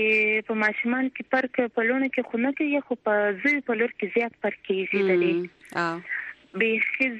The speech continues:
Speaker 1: زیات په لورو په زوی کې فرق کېږي. هم مور فرق کوي، هم پلار فرق کوي، زیاتره مینه چې د زوی له ور کوي.
Speaker 2: آه.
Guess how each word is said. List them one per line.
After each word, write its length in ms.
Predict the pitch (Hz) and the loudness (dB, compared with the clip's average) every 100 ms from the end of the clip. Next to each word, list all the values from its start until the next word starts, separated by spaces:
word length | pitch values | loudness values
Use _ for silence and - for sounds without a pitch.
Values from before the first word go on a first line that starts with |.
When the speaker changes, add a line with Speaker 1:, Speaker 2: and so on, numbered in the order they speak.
| 233 | 0
Speaker 1:
زیات 320 | 247 247 - | 0 0 -2
په 60 | 233 | 0
لورو 240 | 233 233 | 0 -2
په 160 | 226 226 | -2 -4
زوی 200 | 202 240 | -2 -4
کې 120 | - | 0
فرق 180 | 233 226 - | -2 -2 0
کېږي. 300 | 240 233 226 - - - - - - | 0 0 -2 -4 -8 -6 -6 -6 0
هم 420 | 233 247 247 247 240 233 | 2 4 2 2 0 2
مور 180 | 285 285 | 2 0
فرق 200 | 262 247 - 214 | -2 -4 -6 -2
کوي، 220 | 240 226 | 0 0
هم 120 | 233 | -2
پلار 280 | 233 240 247 - | -2 0 0 0
فرق 280 | 233 220 226 - | -4 -2 -4 -2
کوي، 340 | 226 214 220 190 | 0 0 0 0
زیاتره 440 | 214 214 - - | -2 -2 -2 0
مینه 280 | 233 233 233 | 0 0 -2
چې 140 | 220 226 | -2 -2
د 160 | 214 196 | -2 -2
زوی 140 | 220 | -2
له 100 | 202 | -2
ور 160 | 190 190 - | -4 -6 -6
کوي. 160 | 185 190 - - - | -8 -10 -20 -16 -6
Speaker 2:
آه. 300 | 185 175 180 | -2 -2 -4